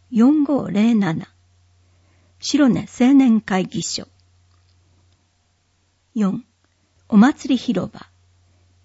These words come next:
日時、六月九日日曜、午前十時から午後五時。雨天決行。会場、白根本町通り。問い合わせ、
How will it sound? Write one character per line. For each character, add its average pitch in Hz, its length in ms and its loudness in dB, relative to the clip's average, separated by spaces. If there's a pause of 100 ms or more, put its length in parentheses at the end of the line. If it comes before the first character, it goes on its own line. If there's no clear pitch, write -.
(120)
日 220 260 2
時、 - 280 -16 (340)
六 202 280 0
月 - 320 -8
九 220 300 -4
日 - 380 -4 (120)
日 214 420 -2
曜、 208 220 -6 (680)
午 294 200 0
前 170 240 -4
十 226 220 2
時 - 180 -8
か - 180 -14
ら - 160 -18 (180)
午 240 160 0
後 - 160 -10
五 185 180 -6
時。 - 220 -14 (640)
雨 269 120 2
天 202 360 -6
決 196 180 -12 (160)
行。 - 340 -12 (760)
会 214 240 -2
場、 185 380 -6 (340)
白 294 320 0
根 - 260 -6
本 262 220 4
町 247 300 -2
通 185 260 -2
り。 - 100 -20 (880)
問 220 200 2
い 208 60 2
合 190 80 0
わ 185 120 -2
せ、 - 280 -14